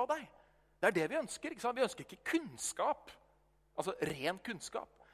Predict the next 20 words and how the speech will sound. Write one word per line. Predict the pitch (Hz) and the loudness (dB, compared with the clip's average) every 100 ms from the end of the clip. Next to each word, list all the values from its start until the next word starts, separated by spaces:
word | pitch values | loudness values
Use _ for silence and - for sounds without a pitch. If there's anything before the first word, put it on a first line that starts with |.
| - - _ _ _ _ _ _ | -20 -20 _ _ _ _ _ _
Det | 127 165 208 | -2 0 2
vi | |
ønsker, | 208 - - 254 - - - | -2 -2 -8 -8 -10 -20 -6
det | 170 196 | -2 2
er | 175 147 | 4 4
at | 175 - - - _ _ _ - | 2 -2 -16 -16 _ _ _ -8
det | 160 | -6
blir | 220 | -4
s-, | - - - _ _ _ _ _ _ _ _ | -4 -6 -10 _ _ _ _ _ _ _ _
gjort | 185 214 - - | -8 -8 -8 -4
om | 151 170 | -4 -4
til | 247 240 | -10 -8
liv, | 269 330 - - _ - | -6 -6 -10 -20 _ -18
ikke | - | -14
sant? | - _ - - _ _ _ _ _ - | -14 _ -20 -20 _ _ _ _ _ -8
Slik | - 202 | 0 2
at | 240 | 2
vi | 262 | 2
kan | 277 - | 0 0
ta | - - 220 247 - | -8 2 6 8 6